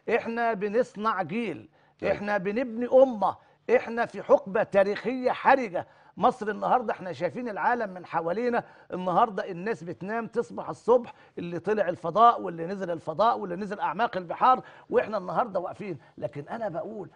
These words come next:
Speaker 1: حتى لو تقدمنا علميًا، العلم لابد أن يتحلى بالأخلاق، بمعنى الأخلاق في الملاعب، الأخلاق في البيت، في المدرسة، الجيران. ده عنترة بن شداد وكان في الجاهلية
Speaker 2: آه.
Speaker 1: بيقول إيه؟
Speaker 2: مم.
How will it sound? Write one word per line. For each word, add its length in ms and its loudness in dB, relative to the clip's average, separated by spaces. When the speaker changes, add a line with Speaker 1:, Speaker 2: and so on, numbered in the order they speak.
Speaker 1:
حتى 280 -6
لو 120 -2
تقدمنا 580 2
علميًا، 420 -4
العلم 540 0
لابد 600 -2
أن 320 -8
يتحلى 1000 0
بالأخلاق، 680 2
بمعنى 500 -2
الأخلاق 440 -4
في 100 -14
الملاعب، 480 -4
الأخلاق 420 -4
في 80 -12
البيت، 300 -6
في 80 -4
المدرسة، 500 2
الجيران. 520 0
ده 140 4
عنترة 480 8
بن 180 -4
شداد 500 0
وكان 440 2
في 100 -6
الجاهلية 720 2
Speaker 2:
آه. 200 -2
Speaker 1:
بيقول 340 2
إيه؟ 320 0
Speaker 2:
مم. 140 -16